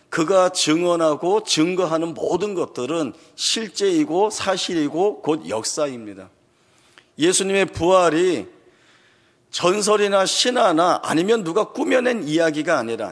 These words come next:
내가 내 눈으로 보았고 그분의 말씀을 들었고 그분이 하시는 말씀이 무엇인지를 내가 알기에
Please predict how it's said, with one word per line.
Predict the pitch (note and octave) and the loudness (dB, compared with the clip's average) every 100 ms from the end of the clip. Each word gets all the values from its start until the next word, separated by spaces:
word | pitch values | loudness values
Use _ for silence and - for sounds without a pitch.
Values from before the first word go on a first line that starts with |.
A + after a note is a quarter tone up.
| - | -12
내가 | - B2 E3 G#3 A#3+ A#3+ | -6 2 4 6 4 4
내 | F#3 G3+ | 4 2
눈으로 | F3 E3+ F3+ F3+ F3+ | 0 2 2 2 2
보았고 | C3+ C3 - A#2+ G#2 - _ _ _ _ _ _ _ _ _ _ | 2 2 0 -6 -8 -12 _ _ _ _ _ _ _ _ _ _
그분의 | - G#3 A3 A3+ G#3+ | -4 0 2 2 4
말씀을 | D#3 D#3 F#3 F3+ E3 | 2 2 2 0 0
들었고 | E3 E3+ E3 C3+ A#2+ - - _ _ _ _ _ _ _ - | 0 0 0 -4 -6 -6 -20 _ _ _ _ _ _ _ -4
그분이 | G#3+ A3+ A#3 | 0 2 4
하시는 | A3 F#3+ G3 G#3+ G3+ | 4 2 0 0 2
말씀이 | F#3 E3 F3+ F3+ | 2 2 0 -4
무엇인지를 | C#3 G3+ A#3+ A3 F#3+ F3+ F3 F3+ | -2 0 0 0 -4 -6 -4 0
내가 | B2+ C#3+ - A2 | 0 0 0 -2
알기에 | C3+ E3+ F3 B2+ D3+ C3+ - | -2 -2 -2 -2 -2 -4 -10